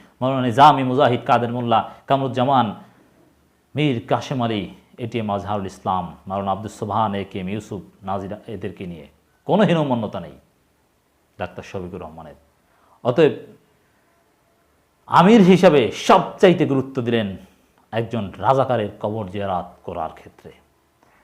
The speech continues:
আমি রাজাকার কোন অর্থে বলেছি, আশা করি আপনি বুঝতে পেরেছেন। আল্লামা সাইদিকে দেশের মানুষ কেউ রাজাকার মনে করে না, কিন্তু সমালোচকদের সুর মিলে একটু জবাব দিলাম মাত্র। ডাক্তার শফিকুর রহমান আসলেই ডাইনামিক।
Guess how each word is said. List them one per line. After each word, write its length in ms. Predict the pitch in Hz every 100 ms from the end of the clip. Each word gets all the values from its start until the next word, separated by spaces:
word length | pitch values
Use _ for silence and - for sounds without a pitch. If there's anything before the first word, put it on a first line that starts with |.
| _
আমি 140 | 110 117
রাজাকার 360 | 120 139 147
কোন 180 | 120 143
অর্থে 260 | 143 - 151
বলেছি, 300 | 135 131 147
আশা 180 | - 123
করি 140 | 117
আপনি 180 | 113 101
বুঝতে 320 | 101 - 98
পেরেছেন। 400 | 90 78 - 78 _ _ _ _ _ _ _ _ _ _ _ _
আল্লামা 300 | 101 107 107
সাইদিকে 520 | 101 117 107 104 104 101
দেশের 320 | 117 117 98
মানুষ 380 | 104 143 - -
কেউ 160 | 127
রাজাকার 360 | 110 120 117 107
মনে 240 | 110 123 -
করে 240 | 131 147 131
না, 180 | 80 - - _ _ _ -
কিন্তু 200 | 120 -
সমালোচকদের 840 | 139 143 143 143 120 117 95 - _ _
সুর 220 | - 156
মিলে 320 | 120 113 107 98
একটু 200 | - 95
জবাব 300 | 107 98 87
দিলাম 220 | 87 78 76
মাত্র। 300 | 76 - - _ _ _ _ _ _ _ _ _ _ _ _ _ _ _ _ _ _ _ _ -
ডাক্তার 220 | 160 202
শফিকুর 380 | - 202 190 202
রহমান 180 | 196 185
আসলেই 400 | 143 - 170 123
ডাইনামিক। 640 | 117 117 117 104 90